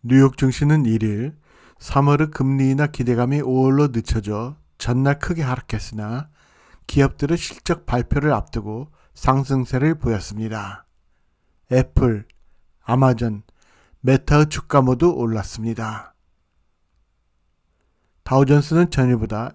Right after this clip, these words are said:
영점구칠 퍼센트 오른 삼만 팔천오백십구 점 팔사로 거래를 마감했습니다.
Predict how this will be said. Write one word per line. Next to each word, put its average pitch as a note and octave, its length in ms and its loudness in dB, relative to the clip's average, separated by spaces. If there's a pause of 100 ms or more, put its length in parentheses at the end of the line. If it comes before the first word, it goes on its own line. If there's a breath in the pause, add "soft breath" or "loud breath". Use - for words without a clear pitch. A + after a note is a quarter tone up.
영점구칠 D3+ 800 -2
퍼센트 C#3 440 -2
오른 A2 440 -4 (500 soft breath)
삼만 D#3+ 560 2
팔천오백십구 D#3 880 -2
점 E3+ 240 -2
팔사로 D3+ 600 0
거래를 C3+ 420 2
마감했습니다. G#2+ 1120 -6